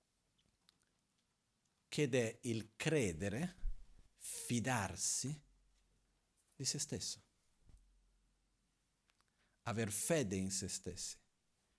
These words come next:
credere in se stessi, fidarsi di sé.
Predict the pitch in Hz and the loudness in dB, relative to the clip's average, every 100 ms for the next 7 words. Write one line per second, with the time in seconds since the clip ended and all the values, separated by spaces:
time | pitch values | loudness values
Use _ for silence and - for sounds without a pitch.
0 | _ _ - 131 131 104 95 85 85 - | _ _ -4 2 2 2 0 -4 -6 -6
1 | 90 - 85 - - - _ _ _ - | -8 -10 -12 -12 -16 -20 _ _ _ -12
2 | - 92 127 110 90 - - - _ _ | -6 -2 0 0 -4 -14 -20 -20 _ _
3 | 85 87 - 98 | -12 -12 -12 -16